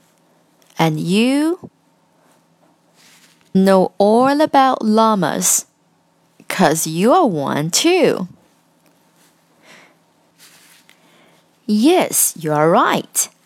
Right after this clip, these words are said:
I said to my friend. "My mama's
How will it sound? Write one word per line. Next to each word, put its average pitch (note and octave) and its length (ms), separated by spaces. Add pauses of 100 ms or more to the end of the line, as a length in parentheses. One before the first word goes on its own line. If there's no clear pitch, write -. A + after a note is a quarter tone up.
(240)
I D3+ 160
said - 560
to F3 80
my D3+ 240
friend. E3+ 640 (1300)
"My F4 340
mama's B3 880